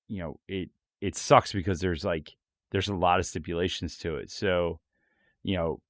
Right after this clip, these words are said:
obviously an N V M E drive, which is an S S D, it's a ultra high speed S S D, no moving parts, obviously. Um, so Sony's allowing these beta users to actually go over and finally install these. The problem is, is that there's a,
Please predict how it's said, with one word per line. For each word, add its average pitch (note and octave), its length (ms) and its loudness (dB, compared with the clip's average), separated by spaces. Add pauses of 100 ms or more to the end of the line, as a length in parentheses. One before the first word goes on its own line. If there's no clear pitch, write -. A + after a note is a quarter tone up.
(160)
obviously F#2 460 0
an C#2+ 100 -4
N F2+ 100 0
V F2 140 0
M F2 140 -2
E G2+ 100 2
drive, F#2+ 420 4 (120)
which F2+ 180 -4
is D#2 160 -6
an E2+ 80 0
S E2 180 -2
S E2+ 160 -2
D, G2+ 240 4
it's E2+ 140 -2
a D2+ 120 -4 (120)
ultra F#2+ 340 -2
high F2 180 -2
speed E2+ 500 -4
S D#2+ 180 -6
S D#2 140 -8
D, D#2 400 -4 (300)
no F2 180 -2
moving F2 300 -2
parts, D#2 320 -6
obviously. D2 580 -10 (560)
Um, F#2+ 460 4 (420)
so A2 360 6
Sony's G2+ 640 2 (100)
allowing F2+ 400 4
these E2+ 140 -4
beta A2 220 6
users E2+ 380 0
to F#2+ 120 2
actually E2+ 340 0
go F2 180 2
over E2+ 260 0
and D#2 180 -2
finally E2+ 280 0
install C3+ 480 0
these. E2+ 360 -4 (500)
The - 100 -4
problem F#3 540 6
is, A2+ 240 4
is E2+ 140 -2
that F2+ 160 0
there's F2 200 -2
a, E2 120 -4